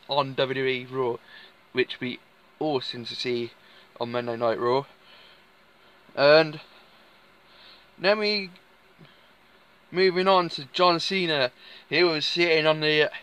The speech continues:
he was sitting in the, uh, crowd. Next minute,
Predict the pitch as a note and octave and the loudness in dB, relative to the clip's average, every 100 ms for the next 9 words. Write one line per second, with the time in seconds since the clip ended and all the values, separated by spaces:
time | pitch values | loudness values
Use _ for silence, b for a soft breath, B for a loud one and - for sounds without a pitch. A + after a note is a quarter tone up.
0 | - D3+ E3 D#3 D3 - D#3+ D#3 D3+ D3+ | -8 -2 0 -2 -6 -10 -2 0 0 -4
1 | D3 C#3+ C#3+ C#3+ - D3 D3 C#3+ - B | -6 0 2 2 0 2 4 4 0 B
2 | B B D3 F3 E3+ D#3 D#3 D#3+ | B B -2 0 0 -2 2 2